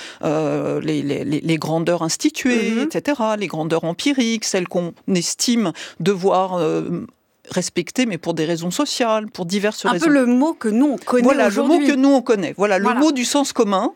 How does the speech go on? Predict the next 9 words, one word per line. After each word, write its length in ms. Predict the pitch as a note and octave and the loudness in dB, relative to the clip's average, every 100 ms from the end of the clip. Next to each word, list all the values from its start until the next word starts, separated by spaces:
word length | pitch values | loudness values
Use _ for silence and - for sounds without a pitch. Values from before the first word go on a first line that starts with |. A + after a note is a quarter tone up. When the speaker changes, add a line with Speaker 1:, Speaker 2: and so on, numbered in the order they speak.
| _ | _
Speaker 2:
Exactement. 500 | A#3+ G#3 D#4+ - B3+ | -4 -2 -4 -2 0
Speaker 1:
Ehrfurcht, 800 | A#3+ C4 - G3+ C4 F4 - - B3 | 0 -2 0 2 2 0 -8 -8 -4
Speaker 2:
Oui. 180 | B3 G3 - | -4 -4 0
Speaker 1:
devient, 500 | F#3+ D#4 B3+ F#3 F3+ D#4+ _ _ - | 2 4 2 0 0 -4 _ _ -8
sous 220 | - D#4 | 0 4
la 140 | D4+ | 4
plume 280 | C4 C4 A#3 | 2 2 2
de 100 | G3 | 0
Kant, 320 | F#3+ E3+ G3 | -2 -4 -4